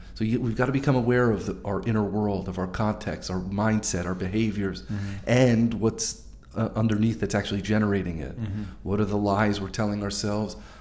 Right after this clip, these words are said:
Speaker 1: What are the fallacies we're living under? What are the assumptions, the narratives that are running us that generate behavior?
Speaker 2: Mm-hmm.
Speaker 1: So the first part of the, of the program is about that. Then awareness.
Speaker 2: And are they sharing?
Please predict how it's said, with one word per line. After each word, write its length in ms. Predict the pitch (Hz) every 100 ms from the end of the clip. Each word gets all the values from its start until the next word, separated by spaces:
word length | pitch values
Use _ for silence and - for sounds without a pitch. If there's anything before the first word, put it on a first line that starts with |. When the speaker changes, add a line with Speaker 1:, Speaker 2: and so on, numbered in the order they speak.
| -
Speaker 1:
What 120 | 92 101
are 60 |
the 80 | 95
fallacies 640 | - 87 95 101 104 110 101
we're 100 | 104
living 300 | 104 101 101
under? 140 | 104
What 180 | 101 110
are 40 |
the 180 | 107 107 - -
assumptions, 800 | - 117 110 - 113 110 104 - - - -
the 100 | 104
narratives 640 | 104 95 110 113 110 101
that 100 | 104
are 80 | 104
running 340 | 113 135 117
us 160 | 104 -
that 200 | - 90
generate 520 | - 107 104 104 -
behavior? 520 | 98 110 117 113 -
Speaker 2:
Mm-hmm. 240 | 110 101 101 - - - - -
Speaker 1:
So 100 | 104
the 60 | 98
first 280 | 127 135 135
part 180 | 123 104
of 60 |
the, 100 | 104 - - - - - - - - - -
of 140 | 120 107
the 60 |
program 480 | 95 113 110 113 110
is 120 | 101
about 280 | 98 104 95
that. 600 | 101 131 107 - - -
Then 440 | - 113 123 139 - - - - - - - - - -
awareness. 560 | 113 120 127 147 117 123
Speaker 2:
And 80 |
are 80 | 117
they 160 | 110 107
sharing? 560 | - 113 110 127 143